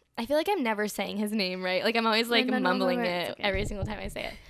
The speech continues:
Speaker 1: When Lin-Manuel Miranda.
Speaker 2: <laughs>
Speaker 1: Okay, anyway, when he, um, is asked why he left it out, he says this. He says,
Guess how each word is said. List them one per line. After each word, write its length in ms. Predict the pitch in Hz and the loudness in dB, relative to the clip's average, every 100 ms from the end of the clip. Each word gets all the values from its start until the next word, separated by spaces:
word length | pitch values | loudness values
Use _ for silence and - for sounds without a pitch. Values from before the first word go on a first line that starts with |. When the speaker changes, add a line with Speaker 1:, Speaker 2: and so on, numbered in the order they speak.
| - - | -20 -8
Speaker 1:
When 220 | 185 190 | -8 -4
Lin-Manuel 420 | 196 202 240 254 | -2 -2 -2 -2
Miranda. 500 | 302 247 226 214 233 - | -2 -4 -2 -4 -6 -10
Speaker 2:
<laughs> 0 | 233 233 269 269 269 _ _ _ _ - | -10 -8 -10 -10 -14 _ _ _ _ -8
Speaker 1:
Okay, 140 | 226 220 | -4 -4
anyway, 440 | 190 185 - - - - | -4 -8 -10 -12 -14 -10
when 320 | 214 208 220 | -6 -4 -6
he, 500 | 226 240 233 226 214 - | -6 -6 -4 -4 -4 -4
um, 420 | 214 185 180 208 - | -2 -2 -6 -12 -14
is 140 | 220 202 - | -14 -8 -4
asked 320 | 311 359 247 | -4 -4 -6
why 120 | 220 | -4
he 100 | 208 | -4
left 240 | 202 196 | -6 -8
it 80 | 208 | -8
out, 160 | 202 - | -8 -8
he 100 | 220 | -12
says 380 | 214 202 190 190 | -10 -8 -10 -10
this. 200 | 196 175 | -14 -14
He 100 | - | -16
says, 340 | 170 185 185 | -14 -12 -12